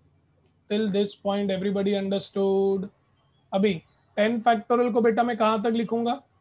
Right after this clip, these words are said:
How I can write ten factorial as? टेन factorial को मैं लिखूंगा ten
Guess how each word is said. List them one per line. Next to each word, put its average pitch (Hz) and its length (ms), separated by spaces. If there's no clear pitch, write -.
How 202 180
I 226 160
can 233 180
write 214 420
ten 220 220
factorial 220 560
as? 151 160
टेन 220 240
factorial 220 420
को 220 80
मैं 220 100
लिखूंगा 190 380
ten 196 240